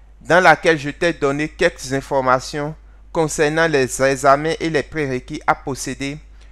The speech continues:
pour faire une bonne carrière dans la technologie Cisco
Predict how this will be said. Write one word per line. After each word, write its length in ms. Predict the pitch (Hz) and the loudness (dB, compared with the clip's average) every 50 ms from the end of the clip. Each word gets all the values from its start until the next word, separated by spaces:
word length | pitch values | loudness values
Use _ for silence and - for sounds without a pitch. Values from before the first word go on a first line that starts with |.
| - - - - | -20 -20 -16 -14
pour 120 | 180 170 | -14 -8
faire 240 | - 180 170 156 - | 0 2 2 2 2
une 160 | 175 180 170 | 0 -4 -4
bonne 240 | 147 - 139 143 147 | -2 0 -2 -2 -2
carrière 440 | - - 147 135 131 135 143 139 139 - | 2 4 6 6 6 4 2 -2 0 0
dans 120 | 127 135 | 2 2
la 120 | 139 139 135 | 4 2 2
technologie 720 | - 147 135 - - 127 123 123 131 131 123 123 135 135 | 0 -2 -6 -6 -6 -8 -8 -6 -6 -8 -8 -8 -10 -10
Cisco 560 | - - - 139 117 - - - 135 131 139 | -10 -12 -14 -14 -14 -14 -12 -12 -10 -12 -12